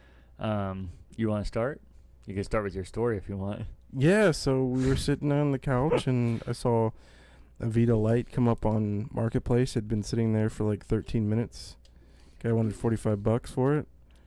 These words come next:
Speaker 2: and messaged him, and he's like, "We gotta meet me now, 'cause if not, a guy's buying it at one thirty A M." And I was like, "Wow,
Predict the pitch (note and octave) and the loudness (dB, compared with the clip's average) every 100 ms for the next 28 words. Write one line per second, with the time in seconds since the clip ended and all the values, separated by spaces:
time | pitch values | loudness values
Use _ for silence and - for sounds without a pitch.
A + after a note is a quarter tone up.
0 | - - - - - - A2 G2+ G2+ G2 | -20 -20 -20 -20 -16 -6 -4 -2 -2 -4
1 | F#2+ - - - A2 A2 A#2 A2 C3 D#3 | -6 -12 -18 -10 -6 -4 -4 -2 0 2
2 | C3 G2 G2 F#2 F#2 - - - A#2 A#2+ | 0 -2 -4 -4 -6 -8 -20 -12 -4 -2
3 | A#2 A#2+ G#2+ A#2 A2+ G#2+ G#2 G2+ A2 G#2 | 0 0 0 0 0 -2 -4 -2 -2 -2
4 | G2+ G#2 G2+ G#2 G2 G2+ F#2+ G#2 G2+ G#2 | -2 -4 -4 -4 -4 -6 -6 -6 -4 -2
5 | G2+ G2 G2+ G2 G#2 G#2 G2+ - | -2 -4 -4 -4 -4 -6 -8 -10